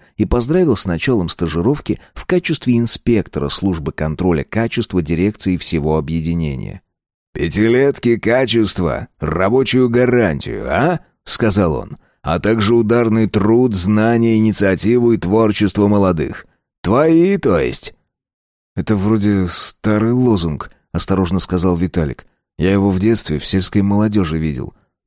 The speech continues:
Федоров усмехнулся и сообщил: «Правильные лозунги не стареют. Главное — вовремя их забыть и вовремя вспомнить». Во вторник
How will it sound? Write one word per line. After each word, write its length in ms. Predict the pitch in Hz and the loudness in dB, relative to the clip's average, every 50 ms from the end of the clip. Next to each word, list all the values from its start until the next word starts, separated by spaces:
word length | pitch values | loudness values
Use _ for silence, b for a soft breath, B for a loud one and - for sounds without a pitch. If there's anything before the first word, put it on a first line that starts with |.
| _ _ _ - | _ _ _ -4
Федоров 460 | - 139 151 139 120 117 113 - 120 | -2 0 2 4 4 2 2 2 0
усмехнулся 680 | 107 - - 113 104 - - 139 135 113 - - 90 | -2 0 0 -2 -2 0 0 0 0 0 0 0 0
и 60 | 87 | 0
сообщил: 600 | 76 - 87 80 78 - - - 80 62 67 - - _ _ _ _ _ _ _ _ _ _ | 0 -2 -2 -2 -2 -4 -4 -6 -6 -6 -8 -10 -18 _ _ _ _ _ _ _ _ _ _
«Правильные 880 | - - - 82 104 113 127 135 139 135 139 143 139 135 135 131 131 127 | -6 -4 -2 0 2 2 2 2 4 4 4 4 2 2 2 2 2 2
лозунги 640 | 123 123 131 135 135 131 120 117 120 120 120 113 113 | 4 4 4 4 2 2 2 2 0 0 2 2 2
не 200 | 113 110 113 110 | 2 2 2 2
стареют. 800 | 95 - - 101 98 101 104 104 101 92 85 71 53 - - - _ _ _ _ _ | 0 0 0 0 2 2 4 4 4 4 2 2 0 -4 -10 -18 _ _ _ _ _
Главное — 800 | - 65 87 104 120 147 147 143 123 120 123 117 104 90 80 67 | -6 -2 0 2 2 4 2 2 2 2 2 2 2 0 0 -2
вовремя 640 | 58 71 98 135 156 147 120 117 117 113 110 101 92 | -2 0 2 4 4 4 4 2 2 4 4 2 2
их 100 | 85 76 | 2 0
забыть 600 | 67 71 76 71 82 143 180 175 - - - - _ _ - | -2 -2 -2 0 2 2 2 2 0 -4 -8 -8 _ _ -2
и 160 | - 101 113 | 2 2 2
вовремя 640 | 104 101 151 175 170 135 135 135 135 131 123 113 - | 4 2 2 2 2 2 2 0 2 2 0 0 0
вспомнить». 840 | - - - - - - 135 147 139 117 101 78 - - - - - _ _ _ _ _ _ _ _ _ _ _ _ _ _ _ | -2 -4 -6 -4 -2 0 0 2 2 2 0 -2 -2 -6 -8 -10 -12 _ _ _ _ _ _ _ _ _ _ _ _ _ _ _
Во 180 | - 82 98 101 | -4 -2 -2 -2
вторник 540 | - - - 135 127 117 101 - - - | -2 0 0 0 2 2 0 -2 -4 -10